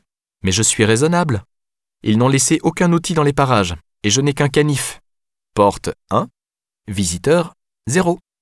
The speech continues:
Vous me conseillez donc d'accepter mon sort et de quitter ce sous-marin sans découvrir ce qu'ils ont mis tant de soin à enfermer là-dedans ? »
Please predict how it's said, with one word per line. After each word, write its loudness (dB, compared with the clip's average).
Vous 2
me -2
conseillez 2
donc -2
d'accepter -2
mon 0
sort 0
et 0
de 0
quitter -2
ce -4
sous-marin 2
sans 2
découvrir -2
ce -4
qu'ils -4
ont 0
mis -2
tant 0
de 0
soin 0
à 4
enfermer 2
là-dedans ? » 0